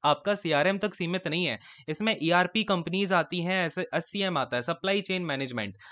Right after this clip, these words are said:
तो जो सीआरएम का पोर्शन है ना, इसमें ये क्वेश्चन भी कभी-कभी पूछ लेते हैं कि सप्लाई चेन मैनेजमेंट क्या होता है?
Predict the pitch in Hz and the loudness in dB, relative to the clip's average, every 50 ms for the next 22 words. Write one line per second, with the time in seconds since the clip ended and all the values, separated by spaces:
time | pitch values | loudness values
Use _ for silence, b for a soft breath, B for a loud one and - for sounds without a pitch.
0 | B B B 185 190 196 233 233 - 165 156 151 160 196 214 220 214 226 233 226 | B B B -2 0 0 0 0 2 2 4 6 6 6 4 4 4 4 4 4
1 | - 170 170 170 - 226 226 208 160 151 180 202 190 - 214 208 185 208 208 208 | 4 -2 0 0 0 -2 -2 0 0 2 2 0 0 0 -2 -2 0 0 0 -2
2 | 196 185 - 196 196 196 208 196 185 180 180 185 185 196 190 165 170 180 - - | -2 -2 -2 -4 -2 0 2 2 4 2 4 2 2 0 0 -2 -4 -6 -4 -2
3 | 170 151 147 170 170 175 175 170 147 - 156 156 175 175 - 175 175 170 160 147 | -2 -2 0 -2 -2 -2 -2 -2 -4 0 0 0 0 0 0 -2 -4 0 0 0
4 | 143 160 151 160 160 160 151 - 156 151 151 147 139 - 143 139 139 131 131 | -2 -2 -2 -2 -4 -4 -2 0 0 0 2 2 0 0 0 0 0 0 -4